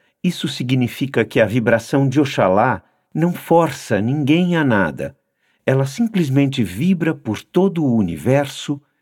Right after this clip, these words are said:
e ampara todos em todas as situações em que a fé é estimulada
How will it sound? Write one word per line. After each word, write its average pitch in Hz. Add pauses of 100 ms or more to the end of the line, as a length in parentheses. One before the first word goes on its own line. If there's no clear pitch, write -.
(120)
e 165
ampara 196
todos 135 (200)
em 127
todas 170
as 135
situações 107
em 117
que 98
a 90
fé 135 (220)
é 110
estimulada 147